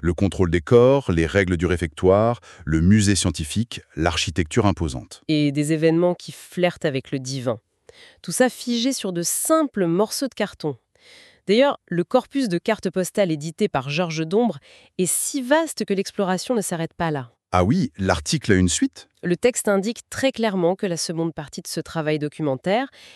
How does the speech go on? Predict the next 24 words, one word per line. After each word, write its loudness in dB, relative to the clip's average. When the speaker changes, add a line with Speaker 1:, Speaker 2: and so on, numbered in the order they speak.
Speaker 2:
est 2
publiée 0
dans 6
le 2
bulletin -2
numéro 0
quarante-quatre. -8
L'invitation 2
est 4
lancée -2
pour -10
ceux -8
qui -10
voudraient -4
creuser. -6
Speaker 1:
C'est 2
une 10
excellente 4
transition 2
pour 2
une 8
réflexion 2
plus 0
large. 2